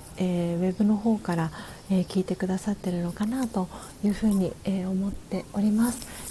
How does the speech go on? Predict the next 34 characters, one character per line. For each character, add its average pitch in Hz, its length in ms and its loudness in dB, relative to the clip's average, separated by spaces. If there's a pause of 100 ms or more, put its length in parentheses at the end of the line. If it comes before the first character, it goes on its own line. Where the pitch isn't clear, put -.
え 208 160 4
ー、 202 60 4
あ - 20 2
り 214 140 2
が 214 120 2
と 196 140 -6
う 185 80 -2
ご 190 100 -2
ざ 220 160 0
い 220 40 4
ま 233 280 4
す。 - 420 -12 (720)
は - 240 -2
い、 190 140 4 (100)
そ - 180 -2
し 226 80 -2
て - 140 -2
で 262 140 2
す - 120 -4
ね、 208 240 8 (340)
え 214 140 12
ー、 214 120 8
今 277 160 10
日 - 60 -2
初 240 220 2
め 302 140 0
て 233 140 4
来 214 120 0
て 196 100 0
く 190 120 -2
だ 185 160 -2
さ 190 140 0
っ 185 40 -4
た 175 300 -2